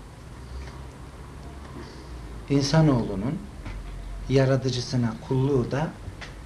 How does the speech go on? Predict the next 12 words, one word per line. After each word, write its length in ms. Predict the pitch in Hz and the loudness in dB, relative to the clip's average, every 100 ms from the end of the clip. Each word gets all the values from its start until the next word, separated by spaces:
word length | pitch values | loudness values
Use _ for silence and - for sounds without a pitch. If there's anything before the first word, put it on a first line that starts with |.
| - - - - | -14 -12 -8 2
daha 200 | 131 127 | 6 6
ruhlar 360 | 127 120 143 | 6 6 6
alemindeki 760 | 131 107 104 104 107 120 - 151 | 6 4 0 0 0 0 0 4
verdiği 400 | 135 135 120 139 | 6 6 4 0
söze 380 | 131 127 120 131 - 110 | 2 2 4 2 0 0
mebnidir. 560 | 101 98 92 90 92 92 - | 0 -2 -4 -4 -4 -6 0
Yani 400 | 127 110 107 156 190 - | 2 2 2 0 -2 -4
onun 360 | 117 107 120 190 - - - - - - | -4 0 0 0 -4 -12 -14 -16 -12 0
Rabbimiz 520 | 120 117 120 120 127 | 0 2 4 4 4
olduğunu 400 | 117 110 107 113 | 2 -2 -2 -2
itiraf 400 | 113 110 - 104 101 | -2 -4 -4 0 0
etmemizdir. 720 | - - - - - - - | -2 -12 -12 -12 -12 -12 -12